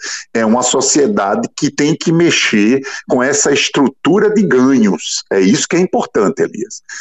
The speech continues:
Se fala muito em ajuste fiscal pelo lado do gasto e se fala muito pouco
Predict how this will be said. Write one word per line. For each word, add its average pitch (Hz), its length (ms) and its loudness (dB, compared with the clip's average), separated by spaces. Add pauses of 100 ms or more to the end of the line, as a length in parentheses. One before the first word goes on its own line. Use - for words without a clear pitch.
(100)
Se - 160 0
fala 135 380 0
muito 120 260 2
em - 60 4
ajuste 104 580 0
fiscal - 540 -2
pelo 143 200 2
lado 135 280 -2
do 175 100 2
gasto 92 560 -4 (300)
e 110 80 0
se 123 180 0
fala 113 320 0
muito 120 320 0
pouco 127 580 0